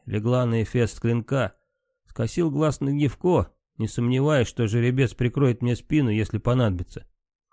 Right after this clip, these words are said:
Но Неврот тронул меня за локоть. "Они мирные,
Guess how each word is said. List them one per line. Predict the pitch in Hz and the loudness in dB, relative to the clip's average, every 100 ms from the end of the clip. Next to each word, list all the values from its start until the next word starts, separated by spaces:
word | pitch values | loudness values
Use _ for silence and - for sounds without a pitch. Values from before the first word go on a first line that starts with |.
| _ - | _ -4
Но | 139 | -2
Неврот | 160 147 151 165 - | 0 0 2 2 2
тронул | 156 160 139 | 2 4 4
меня | 135 139 120 | 4 2 2
за | 147 | 4
локоть. | 151 113 - - _ _ _ - | 4 2 -2 -18 _ _ _ -6
"Они | 113 143 139 | -2 0 2
мирные, | 151 165 143 104 - | 2 2 2 -2 -4